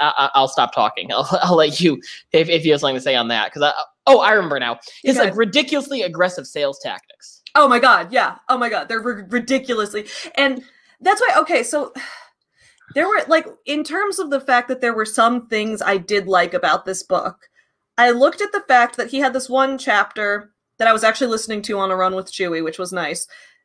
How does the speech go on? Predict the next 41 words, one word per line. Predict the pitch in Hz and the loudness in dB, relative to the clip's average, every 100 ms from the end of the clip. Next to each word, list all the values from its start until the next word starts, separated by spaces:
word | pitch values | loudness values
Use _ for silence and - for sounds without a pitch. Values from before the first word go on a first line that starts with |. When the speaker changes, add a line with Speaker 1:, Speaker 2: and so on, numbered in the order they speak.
| - | -14
Speaker 2:
This, | 208 - | -14 -4
this | 247 240 | -2 0
one | 247 302 | 0 0
chapter | 320 294 254 262 254 247 240 | 2 4 4 2 0 0 0
about | 208 196 202 196 185 190 196 - - _ _ _ _ _ | -2 -2 2 6 6 6 2 -6 -16 _ _ _ _ _
how | - 226 202 190 _ _ _ _ | -2 2 4 2 _ _ _ _
customer | - 277 285 320 285 262 | 0 0 2 -2 0 0
satisfaction | 254 262 226 220 - 202 208 208 202 196 | 0 2 2 0 -2 0 0 -2 -8 -6
comes | 220 202 196 | -4 -4 -2
after | 185 185 - 202 | -2 -2 -6 -10
customer | - 202 - 202 | -8 -8 -6 -6
acquisition. | - 175 180 175 170 170 - - _ _ _ _ 233 | -4 -4 -4 -6 -6 -8 -12 -16 _ _ _ _ 2
And | |
I | 247 247 | 4 6
liked | 247 247 - 202 | 4 2 0 -4
that. | - | 0
I, | 262 262 | 0 0
whenever | 311 370 605 605 | 0 0 0 -4
he | 508 | -6
gets | 330 339 | -8 -8
into | 330 294 | -8 -8
specific | 269 247 233 208 247 247 | -8 -10 -8 -8 -8 -8
advice | 190 185 185 - | -4 0 0 -2
for | 202 | -4
how | 202 175 190 | 0 0 0
he | 202 | -8
does | 175 185 180 | -4 -4 -2
sales | - 160 185 254 | -2 0 -2 -2
and | 262 | -4
things | 254 262 262 | -6 -6 -2
like | 269 269 | -4 -2
that, | 285 285 - | -2 0 0
I | 233 | -2
start | 233 302 320 | 0 -2 -2
to | 262 | -4
really | 220 196 | -2 0
like | 175 175 170 | 2 0 -2
it | - | -12
'cause | 226 | -8
I'm | 220 | -4
like, | 220 | -4